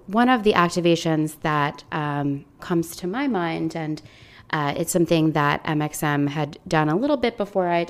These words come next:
my time, and I jumped into at, uh, the back end of the activation. But again, Accenture Interactive is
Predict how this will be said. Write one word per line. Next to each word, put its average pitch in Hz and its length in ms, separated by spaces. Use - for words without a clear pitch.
my 180 220
time, 151 360
and 151 80
I 143 220
jumped 151 380
into 147 640
at, 147 360
uh, 147 180
the 156 120
back 151 360
end 160 260
of 156 140
the 156 160
activation. 151 800
But 151 260
again, 160 320
Accenture 240 500
Interactive 175 540
is 156 340